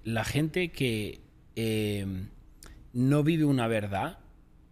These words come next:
realmente está caminando en la oscuridad. ¿Y qué pasa cuando caminas en la oscuridad? No ves. Tienes ojos, pero no ves. Tienes oídos, pero no escuchas. Entonces, lo que tienes que hacer es alinearte, como te enseño yo.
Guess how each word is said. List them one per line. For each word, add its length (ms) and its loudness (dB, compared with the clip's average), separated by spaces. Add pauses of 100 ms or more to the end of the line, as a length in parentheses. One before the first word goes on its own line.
(140)
realmente 440 0
está 220 -2
caminando 440 0
en 40 -2
la 80 -6
oscuridad. 580 -6
¿Y 60 -10
qué 120 -4
pasa 220 -4
cuando 180 0
caminas 280 -2
en 60 -2
la 40 -2
oscuridad? 560 -2 (340)
No 160 -8
ves. 480 -8 (1000)
Tienes 300 -2
ojos, 300 -2
pero 220 -2
no 140 0
ves. 360 -2
Tienes 300 -6
oídos, 280 -4
pero 200 -6
no 80 -4
escuchas. 720 -6 (500)
Entonces, 540 2
lo 160 4
que 100 -2
tienes 280 2
que 80 2
hacer 180 2
es 160 2
alinearte, 600 0
como 200 -4
te 80 -8
enseño 340 -4
yo. 300 -4